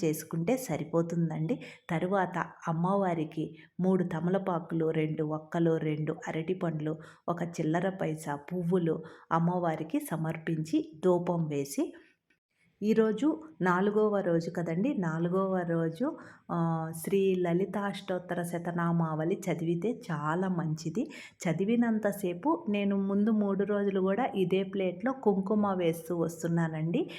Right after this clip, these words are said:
కుంకుమార్చన ఒక్కొక్క నామానికి కొంచెం కొంచెం కుంకుమ వేస్తే సరిపోతుంది. పూజ అనంతరం అమ్మవారికి రోజులాగానే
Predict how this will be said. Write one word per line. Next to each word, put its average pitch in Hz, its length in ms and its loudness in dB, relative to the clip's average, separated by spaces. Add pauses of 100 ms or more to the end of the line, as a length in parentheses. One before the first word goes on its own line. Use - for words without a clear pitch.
(200)
కుంకుమార్చన 208 920 0 (1000)
ఒక్కొక్క 190 420 0
నామానికి 185 640 0
కొంచెం 180 440 2
కొంచెం 170 440 -2
కుంకుమ 170 460 -2
వేస్తే 147 360 -2
సరిపోతుంది. 165 840 -4 (380)
పూజ 233 260 4 (220)
అనంతరం 170 580 0 (300)
అమ్మవారికి 190 1080 0
రోజులాగానే 180 920 2